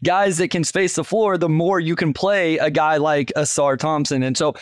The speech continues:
I actually don't think that's, that's not a concern for me. Derek Brown asks, "What's more concerning, Ausar shooting or Duren's defense?" And he says, "In the future," I will say,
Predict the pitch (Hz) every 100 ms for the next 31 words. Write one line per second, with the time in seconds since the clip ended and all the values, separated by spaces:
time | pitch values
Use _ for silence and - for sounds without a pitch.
0 | - - 156 165 - 160 151 123 151 143
1 | 160 160 139 147 185 196 208 190 180 156
2 | 175 160 139 156 214 202 - - 175 196
3 | 190 143 180 196 175 170 160 - 165 196
4 | 185 190 185 202 190 180 156 143 143 170
5 | 170 - 214 226 233 202 - - - 175
6 | 151 170 180 170 135 175 170 185 170 -
7 | _ - 180 151 196 - 185 175 - _
8 | _ - 196 185 160 160 185 226 240 220
9 | _ _ _ - 190 180 254 254 - 202
10 | 202